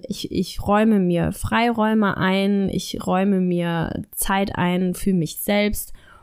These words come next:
und das lebe ich auch vor den Kindern aus. Ähm, wir diskutieren partnerschaftlich über bestimmte Fragen.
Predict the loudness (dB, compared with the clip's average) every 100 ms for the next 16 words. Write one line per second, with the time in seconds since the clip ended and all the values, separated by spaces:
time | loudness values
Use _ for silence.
0 | -4 0 2 0 2 2 2 2 0 -4
1 | -2 0 2 0 -2 -2 0 0 0 0
2 | 2 0 -2 -10 -16 -20 -20 -10 -2 0
3 | 2 2 2 0 0 0 -2 -4 0 2
4 | 2 0 2 0 0 -2 -2 -2 -2 0
5 | 0 0 -2 -2 -2 -2 -2 -4 -2 2
6 | 2 2 0 -2